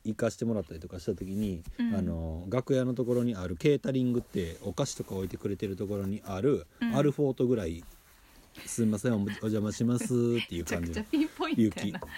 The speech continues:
Speaker 2: あ、そう。
Speaker 1: 雪のぐらい。
Speaker 2: あ、じゃあ、ひっそりと
Speaker 1: だってメインはさ、
Speaker 2: そこに、
Speaker 1: 言うたらご飯とか用意してくれるわけやん。
Speaker 2: うん。あ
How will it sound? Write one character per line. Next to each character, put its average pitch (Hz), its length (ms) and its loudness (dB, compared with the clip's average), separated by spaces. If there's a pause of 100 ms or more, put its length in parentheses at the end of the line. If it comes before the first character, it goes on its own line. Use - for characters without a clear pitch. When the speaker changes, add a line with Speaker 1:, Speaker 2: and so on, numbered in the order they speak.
(160)
Speaker 2:
あ、 208 100 0
そ - 220 -10
う。 - 100 -8
Speaker 1:
雪 104 440 2
の 98 280 -2 (180)
ぐ 104 100 0
ら 87 80 0
い。 80 40 -4 (380)
Speaker 2:
あ、 196 200 -4 (540)
じ 226 100 -2
ゃ 247 60 2
あ、 226 340 -6
ひ 311 140 -6
っ 330 40 -4
そ 453 200 -4
り 370 100 -4
と - 80 -2
Speaker 1:
だ 117 120 6
っ 151 40 8
て 202 60 8
メ 233 60 8
イ 214 140 6
ン 165 40 4
は 131 80 4
さ、 107 60 2
Speaker 2:
そ 104 120 -2
こ 117 60 4
に、 113 60 4
Speaker 1:
言 131 80 8
う - 20 4
た - 120 0
ら 196 80 0
ご 147 120 8
飯 131 220 2
と 107 100 -2
か 101 140 -2
用 107 160 4
意 95 40 -2
し - 40 -8
て 120 80 -4
く 113 100 -4
れ 113 80 2
る 104 80 2
わ 98 100 0
け 87 120 -8
や 87 80 -8
ん。 - 20 -12
Speaker 2:
う - 20 -14
ん。 - 40 -16
あ 196 580 -4